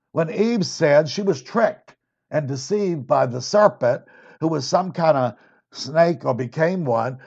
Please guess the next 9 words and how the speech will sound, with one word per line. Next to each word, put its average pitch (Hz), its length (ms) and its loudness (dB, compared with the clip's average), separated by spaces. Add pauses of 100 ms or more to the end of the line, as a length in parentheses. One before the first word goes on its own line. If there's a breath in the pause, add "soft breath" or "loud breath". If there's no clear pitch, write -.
(240 loud breath)
some 175 280 -4
kind 151 260 -6
of 127 60 -10
creature 135 720 -4
that 147 140 -2
the 135 80 -4
devil 143 440 0
inspired, 139 800 -4
possessed 131 720 -4